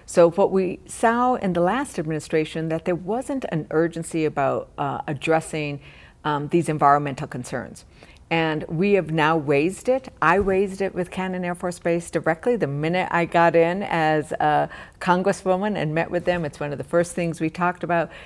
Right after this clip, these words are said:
They recognize that we are looking at them now, that we are gonna be doing that kind of oversight to make sure they take action on what Congress has directed them to do.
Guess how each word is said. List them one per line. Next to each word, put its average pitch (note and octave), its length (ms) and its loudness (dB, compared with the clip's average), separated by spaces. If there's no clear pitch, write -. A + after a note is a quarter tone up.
They E3+ 280 8
recognize F#3+ 680 0
that C#3+ 200 -2
we D#3+ 200 2
are F3 80 2
looking D3+ 400 -4
at F3+ 140 -4
them F#3 120 -6
now, F3+ 220 -6
that E3+ 160 -4
we D#3 140 0
are E3 40 0
gonna E3 140 -4
be D3+ 140 -4
doing D3+ 340 -6
that D#3+ 160 -6
kind D3 240 -8
of C#3 180 -10
oversight G3+ 640 -2
to - 80 -10
make D3+ 220 -6
sure D3+ 260 -2
they E3 120 2
take E3+ 400 -4
action C#3+ 540 -4
on E3 320 2
what D3+ 180 -2
Congress D3 420 -2
has C#3 200 -6
directed C#3 420 -6
them C3+ 180 -8
to C3+ 80 -12
do. D#3 240 -2